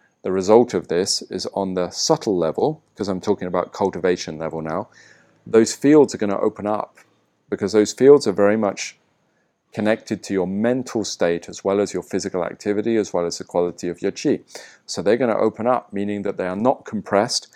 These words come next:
meaning that the qi going into that area is not gonna be condensed, meaning that your jing is going to suffer, it's going to be weak. So many, many people, especially ones who don't practice,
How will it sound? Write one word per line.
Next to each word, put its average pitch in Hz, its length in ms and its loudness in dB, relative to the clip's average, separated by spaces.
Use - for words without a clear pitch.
meaning 104 300 2
that 95 140 0
the - 80 -6
qi 139 280 0
going 101 280 0
into 90 200 -8
that 90 140 -2
area 92 380 0
is - 160 -10
not 113 400 -4
gonna 95 180 -8
be 90 120 -6
condensed, 92 560 -10
meaning 101 340 -6
that 95 200 -6
your 101 460 2
jing 139 220 0
is 90 140 -6
going 87 240 -8
to 92 80 -14
suffer, 113 380 -8
it's 82 120 -10
going 85 240 -12
to 87 100 -14
be 98 100 -6
weak. 123 380 -4
So - 180 0
many, 143 320 4
many 135 240 2
people, 131 680 -4
especially - 400 0
ones 107 280 -2
who 104 60 -6
don't 101 240 -8
practice, - 680 -8